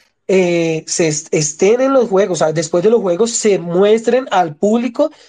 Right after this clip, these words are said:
a los equipos y a demás personas lo que se habló en ese audio. Aquí en Colombia no pasa nada, no se muestran esos audios.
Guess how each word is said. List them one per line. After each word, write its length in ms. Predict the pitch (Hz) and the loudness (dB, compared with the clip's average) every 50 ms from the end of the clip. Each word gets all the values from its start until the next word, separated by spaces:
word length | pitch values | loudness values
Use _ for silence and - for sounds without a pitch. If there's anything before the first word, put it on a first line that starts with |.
| _ _ | _ _
a 160 | - - 160 160 | -8 -6 -4 -2
los 220 | 156 156 151 151 | 0 -2 0 -2
equipos 480 | 143 139 - - 196 220 220 - 233 226 | -4 -4 -2 -2 -2 -2 0 -2 0 2
y 60 | 226 | 2
a 80 | 202 180 | 2 2
demás 260 | 160 156 156 151 147 | 0 0 -2 -2 -2
personas 520 | - 185 190 190 196 202 233 254 - - _ | -2 -2 0 0 0 0 0 -2 -4 -8 _
lo 300 | - 196 180 185 180 175 | -6 -2 0 0 0 0
que 160 | - 190 170 | 0 -2 -2
se 120 | 156 - 160 | 0 2 2
habló 220 | 156 151 156 151 | 2 2 2 0
en 60 | 160 | 0
ese 180 | 170 170 180 202 | -2 0 2 2
audio. 260 | 220 220 190 156 143 - - - - - _ _ _ - | 2 2 0 -4 -8 -12 -16 -20 -20 -20 _ _ _ -8
Aquí 200 | 120 - - 151 | -6 -4 -2 -2
en 80 | 139 | 0
Colombia 300 | - 190 226 214 196 180 | 0 0 2 2 0 0
no 120 | 165 147 147 | -2 -2 -2
pasa 240 | 147 139 135 143 | -4 -4 -4 -4
nada, 360 | 123 139 156 185 190 175 151 139 | -2 -2 0 0 0 -2 -2 -2
no 180 | 135 151 156 | -2 -4 -2
se 140 | 151 170 170 | -2 -2 -2
muestran 300 | 165 160 156 - 160 156 | -2 -2 -2 -2 -2 -2
esos 280 | 151 147 160 147 143 - | -2 -2 -2 -2 0 0
audios. 400 | 165 190 208 214 175 151 143 | 0 0 0 -2 -2 -6 -6